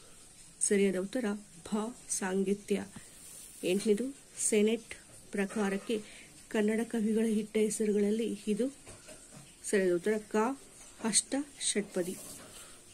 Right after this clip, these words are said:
ಒಂಬತ್ತನೇದು, ಇದು ಸದ್ಗರ ವೃತ್ತದ ಗುಣಲಕ್ಷಣ. ಸರಿಯಾದ ಉತ್ತರ ಭ, ಮರಭನ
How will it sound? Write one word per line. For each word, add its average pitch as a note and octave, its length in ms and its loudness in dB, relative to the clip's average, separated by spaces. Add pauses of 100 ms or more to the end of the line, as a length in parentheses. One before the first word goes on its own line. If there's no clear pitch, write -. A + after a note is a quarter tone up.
(460)
ಒಂಬತ್ತನೇದು, A3 600 2 (200)
ಇದು A#3 480 -2
ಸದ್ಗರ G#3+ 560 0
ವೃತ್ತದ G#3 460 0 (500)
ಗುಣಲಕ್ಷಣ. G#3 520 4 (300)
ಸರಿಯಾದ G3+ 260 4
ಉತ್ತರ A#3 240 -2 (400)
ಭ, G#3 380 -2 (580)
ಮರಭನ G#3 800 2